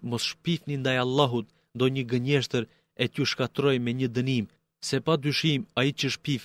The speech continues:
ka dështuar keq." Ata magjistarët polemizuan për çështjen e tyre, por bisedën e bën fshehurazi nga masa. Ata pastaj, pas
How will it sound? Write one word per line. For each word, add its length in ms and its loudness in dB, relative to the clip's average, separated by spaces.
ka 160 -2
dështuar 500 0
keq." 440 -2
Ata 240 4
magjistarët 640 2
polemizuan 760 0
për 80 -2
çështjen 380 -2
e 100 -4
tyre, 280 2
por 200 0
bisedën 520 0
e 100 -2
bën 140 2
fshehurazi 640 0
nga 180 0
masa. 380 -2
Ata 240 2
pastaj, 460 2
pas 160 0